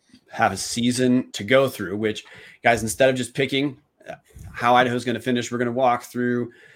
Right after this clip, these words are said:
game by game. Producer Martin, you are on the shelf for, you are off the shelf for this as well. Week one, September third,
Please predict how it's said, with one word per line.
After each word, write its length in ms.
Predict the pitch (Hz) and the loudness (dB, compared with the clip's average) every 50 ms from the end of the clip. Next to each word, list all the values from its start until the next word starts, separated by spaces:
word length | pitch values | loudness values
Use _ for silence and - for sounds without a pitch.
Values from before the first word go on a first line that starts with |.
| _ _ - 110 104 | _ _ -16 -12 -6
game 280 | 101 123 123 131 131 123 | 0 2 2 2 2 2
by 160 | 131 131 131 | 2 2 0
game. 300 | 127 123 123 123 127 123 | 0 0 -2 -2 -2 -4
Producer 380 | - 107 110 120 123 - 123 110 | -4 -4 -6 -6 -6 -6 -6 -4
Martin, 380 | 107 110 113 120 123 123 110 | -4 -2 -2 -2 -2 -2 -4
you 240 | 107 113 123 123 123 | -4 -4 -4 -2 0
are 360 | 120 117 113 110 107 110 - - | 0 0 0 0 -2 -4 -6 -6
on 280 | 113 110 113 123 127 120 | -4 -2 -2 -2 -2 -4
the 60 | 107 | -6
shelf 560 | - - - - 127 123 120 123 123 - _ _ - - - | -8 -12 -10 -4 -2 0 0 0 -2 -4 _ _ -20 -16 -10
for, 280 | - 123 117 117 113 110 - | -6 -4 -4 -4 -6 -8 -10
you 220 | - 107 123 135 123 | -10 -4 0 0 0
are 220 | 110 110 107 - - | 0 0 -2 -6 -6
off 380 | 117 120 139 165 160 - - _ | -4 0 0 0 -2 -4 -8 _
the 100 | - 113 | -10 -8
shelf 460 | 107 - - 101 90 98 110 - - _ _ _ _ _ _ _ _ _ _ _ | -8 -6 -8 -6 -6 -6 -8 -10 -14 _ _ _ _ _ _ _ _ _ _ _
for 220 | - - 123 117 110 | -10 -4 -4 -4 -2
this 260 | 110 120 113 - - | -4 -8 -10 -10 -10
as 300 | - 113 110 107 107 107 | -8 -6 -4 -4 -4 -4
well. 520 | 110 117 117 117 117 117 117 113 110 - _ - _ _ _ - - - _ _ | -4 -4 -4 -2 -2 -2 -2 -4 -6 -8 _ -20 _ _ _ -20 -20 -20 _ _
Week 360 | - 104 120 143 147 139 - 123 | -10 -6 -6 -4 -6 -6 -6 -4
one, 320 | 131 135 139 131 135 131 | -2 0 0 0 -2 -4
September 600 | 127 - 117 110 - - - 123 123 123 127 123 | -6 -6 -10 -10 -10 -10 -8 -6 -6 -4 -4 -6
third, 380 | - - 131 127 123 127 127 | -6 -6 -6 -6 -4 -4 -6